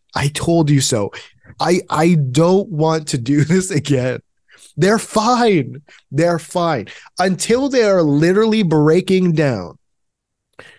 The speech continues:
they are fine to me. This is, they are literally in the same, uh, realm as the Boston Bruins.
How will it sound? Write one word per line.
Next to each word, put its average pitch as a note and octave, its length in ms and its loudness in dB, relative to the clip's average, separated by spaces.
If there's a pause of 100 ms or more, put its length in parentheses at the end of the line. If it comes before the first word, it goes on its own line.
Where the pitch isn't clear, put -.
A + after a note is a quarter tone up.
(1000)
they D#3+ 640 2
are C#3+ 160 0
fine B2 380 -4
to A2+ 180 -12
me. G2 140 -12
This E3 240 -2
is, F#3+ 180 -2
they E3+ 140 0
are G#3+ 140 2
literally E3+ 800 0
in D#3 160 0
the D3 80 2
same, D#3+ 640 0 (340)
uh, A#2+ 220 -2
realm C3+ 560 -2
as B2 200 -4
the A#2+ 100 -4
Boston A#2+ 580 -6
Bruins. F#2 600 -12